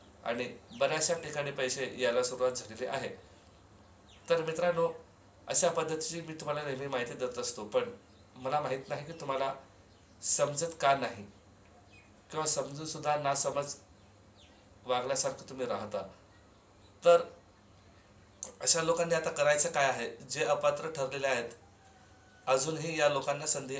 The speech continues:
आहे. तुमचा आधार कार्ड, अ, बँकेशी लिंक करा. लिंक असेल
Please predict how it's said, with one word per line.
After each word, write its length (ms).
आहे. 220
तुमचा 300
आधार 440
कार्ड, 260
अ, 160
बँकेशी 800
लिंक 360
करा. 400
लिंक 280
असेल 480